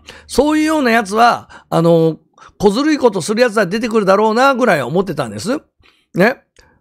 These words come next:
ところが、<laughs> 旦那に飲ませよう。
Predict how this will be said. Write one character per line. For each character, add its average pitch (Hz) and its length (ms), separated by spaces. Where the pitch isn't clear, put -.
と 170 140
こ 294 140
ろ 339 120
が、 147 420
<laughs> - 380
旦 240 360
那 311 100
に 294 120
飲 262 160
ま 240 120
せ 247 140
よ 180 360
う。 - 40